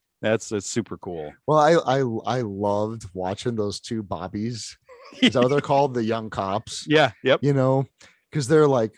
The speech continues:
Speaker 2: "Well, clearly we have to do something."
Speaker 1: Yeah. They're in the lobby. They're like, "What can we do? What can we do?" And they're like, and eventually the, the, the ga-, the reception is like, "I'll take you upstairs." I'm like, "You try to arrest the Beatles right
Speaker 2: Right.
Speaker 1: now."
Speaker 2: Good luck right now. Yeah.
Speaker 1: <laughs>
Speaker 2: Well, it's just, it's just so funny to watch those, those kids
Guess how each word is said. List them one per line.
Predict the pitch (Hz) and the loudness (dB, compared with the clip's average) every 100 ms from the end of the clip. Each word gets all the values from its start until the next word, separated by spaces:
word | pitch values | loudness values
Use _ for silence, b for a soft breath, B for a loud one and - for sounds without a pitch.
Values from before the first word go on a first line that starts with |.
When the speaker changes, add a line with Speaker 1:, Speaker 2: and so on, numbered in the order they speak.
| 139 | -4
Speaker 2:
"Well, | 135 | -2
clearly | 135 175 180 160 | 0 2 4 4
we | 135 127 | 2 0
have | 131 123 | -2 -4
to | 131 | -6
do | 113 110 | -6 -6
something." | - 85 - - _ _ 139 | -8 -10 -12 -20 _ _ 2
Speaker 1:
Yeah. | 139 113 - _ | 4 2 -2 _
They're | 180 240 | 4 6
in | 285 | 6
the | 254 | 6
lobby. | 180 147 156 170 208 | 6 6 6 6 4
They're | 160 | 6
like, | 131 113 _ b b _ _ _ _ _ | 4 2 _ b b _ _ _ _ _
"What | - 143 | -4 0
can | |
we | 151 | 2
do? | 120 87 | 2 0
What | - 127 | -6 -4
can | 135 | -2
we | |
do?" | 107 92 | 0 -2
And | 139 | -2
they're | 131 | 0
like, | 123 117 - | 0 -2 -2
and | 139 147 - | -2 0 -2
eventually | 147 175 214 151 135 | 2 2 2 2 2
the, | 117 - | 0 -2
the, | 135 131 117 | 2 2 2
the | 123 | -2
ga-, | 117 123 | 0 0
the | 123 110 | 0 -4
reception | 107 156 147 - | 0 0 0 -2
is | 107 - | -4 -2
like, | 95 - - | -2 -4 -4
"I'll | 220 | -2
take | - 262 | 0 0
you | 147 | 2
upstairs." | - - 156 139 120 - - | 0 2 4 6 2 -4 -2
I'm | |
like, | 143 139 _ b b b | 0 0 _ b b b
"You | 185 277 - | 0 0 0
try | - 262 | 2 4
to | 208 185 | 6 6
arrest | 151 147 147 - | 6 6 4 2
the | 135 | -2
Beatles | 120 120 123 104 92 | 2 4 6 4 0
right | 90 | -2
Speaker 2:
Right. | 104 | -2
Speaker 1:
now." | 101 | -2
Speaker 2:
Good | - 117 | -2 0
luck | 117 - | -2 -2
right | 98 95 | -4 -4
now. | 95 92 | -10 -14
Yeah. | - 480 480 | -12 -12 -12
Speaker 1:
<laughs> | 494 - - | -12 -8 -4
Speaker 2:
Well, | 180 170 | -2 -2
it's | 175 160 | -4 -6
just, | 165 - 190 | -8 -8 -6
it's | 151 | -4
just | 175 - | -2 2
so | 165 | 2
funny | 131 - 123 110 | 2 2 0 2
to | 98 | 0
watch | 101 104 - | 0 -2 -2
those, | 104 98 - | -2 -2 -6
those | 110 107 92 | -4 -2 -2
kids | - 143 135 110 98 92 - - | 0 4 4 4 0 -6 -8 -10